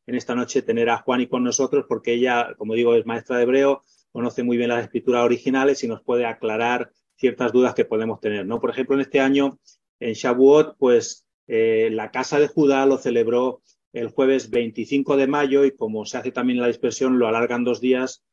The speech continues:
y lo hacen hasta la caída del sol del sábado veintisiete de mayo.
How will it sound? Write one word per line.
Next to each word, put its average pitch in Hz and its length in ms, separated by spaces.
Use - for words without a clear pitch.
y 127 140
lo 127 120
hacen 127 200
hasta 110 560
la 104 220
caída 117 180
del 120 100
sol 127 200
del 117 100
sábado 117 320
veintisiete 110 380
de 117 100
mayo. 143 360